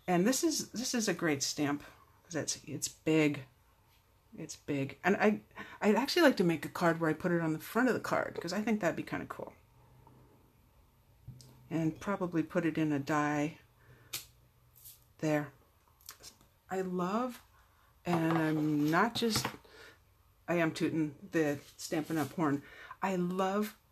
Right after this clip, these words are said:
the detail in the stamps. These are quality stamps. Okay, so let's put some cards together. Put a card together and see what we end up with. So a few more goodies to put on there.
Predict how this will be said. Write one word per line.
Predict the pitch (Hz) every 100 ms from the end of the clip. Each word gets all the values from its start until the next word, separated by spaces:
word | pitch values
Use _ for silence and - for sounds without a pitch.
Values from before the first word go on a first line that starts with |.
| _
the | 208
detail | 185 175 175 175 185 175
in | 175
the | 175
stamps. | 180 - 277 156 -
These | 151 165
are | 160 156 - _ -
quality | - 170 196 214
stamps. | 214 - 254 151 - - - _ _ _ - - - - - _ - - - -
Okay, | - 605 480 - - - - - -
so | - - 262 - - _ _ - _ _ -
let's | 254 -
put | - 262
some | - 226
cards | - 254 277 -
together. | 214 196 190 170 170 - -
Put | 247
a | 226
card | - 233 233
together | 214 185 - -
and | 185 180
see | -
what | 196 208
we | 208 - -
end | 208 214
up | 247
with. | - - - - - - - - -
So | -
a | 208
few | 349
more | 349 -
goodies | - - -
to |
put | - 160
on | 143 135
there. | -